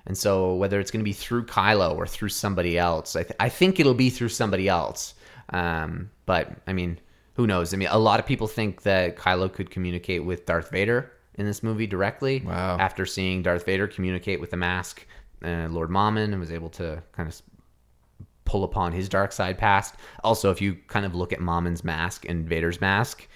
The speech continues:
Speaker 1: collectively, they together, if you merge them,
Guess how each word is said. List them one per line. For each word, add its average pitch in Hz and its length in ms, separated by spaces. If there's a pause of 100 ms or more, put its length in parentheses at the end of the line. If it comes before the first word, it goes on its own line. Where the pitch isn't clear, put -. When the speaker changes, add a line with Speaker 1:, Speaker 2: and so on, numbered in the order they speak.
(580)
Speaker 1:
collectively, 107 760
they 95 280 (320)
together, 95 480
if 90 120
you 92 80
merge 92 320
them, 131 300